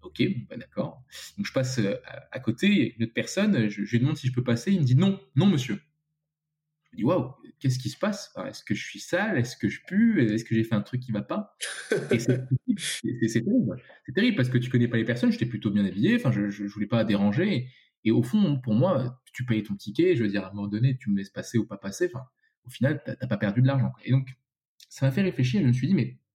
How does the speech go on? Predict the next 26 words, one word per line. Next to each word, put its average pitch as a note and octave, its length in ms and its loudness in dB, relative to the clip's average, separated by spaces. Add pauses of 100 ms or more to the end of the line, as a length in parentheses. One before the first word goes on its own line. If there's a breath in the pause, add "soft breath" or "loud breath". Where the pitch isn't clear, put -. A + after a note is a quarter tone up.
(520)
comment F#3+ 180 2
se - 60 -2
fait-il B2+ 200 0
que C#3 80 0
cette B2 140 2
critique C#3 320 -4
te - 80 -2
fait A#2+ 120 0
aussi A2 220 0
mal ? G2+ 240 0 (220)
Au G2 40 -10
fond, - 160 0
ils B2 80 2
ont - 20 2
le G2 60 0
droit E3 160 2
de D#3+ 40 2
dire C3 140 4
non, B2+ 160 4
c'est - 140 -6
leur - 100 -8
ticket, - 220 -2
c'est E3 80 -8
pas A#2+ 60 -2
le B2 60 2
tien. » - 160 -6